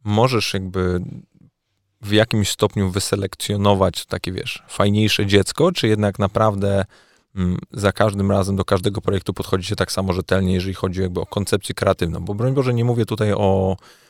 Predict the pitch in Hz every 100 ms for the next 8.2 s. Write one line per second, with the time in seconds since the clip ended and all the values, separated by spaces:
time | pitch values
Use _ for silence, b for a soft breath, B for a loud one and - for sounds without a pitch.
0 | b _ - 104 98 - 95 92 92 -
1 | 95 - 87 87 87 87 87 90 90 92
2 | 92 101 98 98 95 90 - 90 98 101
3 | 98 - - - 101 117 117 - 104 117
4 | 110 98 - 113 101 92 98 98 104 -
5 | 98 101 101 90 98 95 98 95 95 95
6 | 92 90 92 95 90 85 85 - - 107
7 | - 110 104 b b b b b 107 98
8 | 92